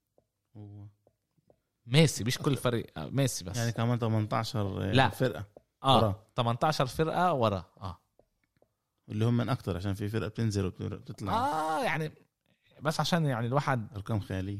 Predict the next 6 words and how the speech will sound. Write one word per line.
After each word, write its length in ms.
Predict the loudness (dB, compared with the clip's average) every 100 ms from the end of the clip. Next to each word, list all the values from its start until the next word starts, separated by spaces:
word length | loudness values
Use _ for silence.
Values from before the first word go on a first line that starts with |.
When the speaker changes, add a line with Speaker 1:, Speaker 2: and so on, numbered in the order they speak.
| -4
Speaker 2:
يفهم 440 | 0 0 2 2
إيش، 240 | 0 -4 -4
إيش 200 | -4 -2
هذا 420 | 0 2 0 0 -6 _ _ _ _ _ _ _
ليو 340 | 0 4 6
ميسي. 380 | 4 0 -2 -10